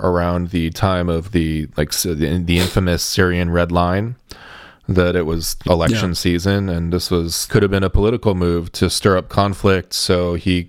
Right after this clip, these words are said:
Speaker 1: could appear to be, uh, an effective leader in, in a time of declining, um, likability. And we see Trump doing the, uh, making the same moves, or at least, uh, falling victim to his own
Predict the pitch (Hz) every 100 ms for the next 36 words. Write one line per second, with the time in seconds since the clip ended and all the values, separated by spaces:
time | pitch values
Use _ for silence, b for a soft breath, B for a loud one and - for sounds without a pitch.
0 | - 101 90 87 85 - 98 90 87 -
1 | 90 85 85 85 85 85 - 95 87 85
2 | 85 85 85 - 87 - 85 78 110 107
3 | 90 80 80 82 82 76 85 - 85 82
4 | 82 78 85 - 87 85 85 82 82 82
5 | 85 85 82 82 80 80 80 78 76 95
6 | B B B B B _ - 85 87 90
7 | 90 82 90 82 92 87 82 - 90 87
8 | 85 82 82 82 85 87 92 85 82 85
9 | - 90 87 85 85 90 87 82 90 87
10 | 87 - - 90 85 85 92 - B B
11 | B B B B _ 110 98 95 90 90
12 | 92 - 92 90 - 92 90 101 95 92
13 | 90 87 92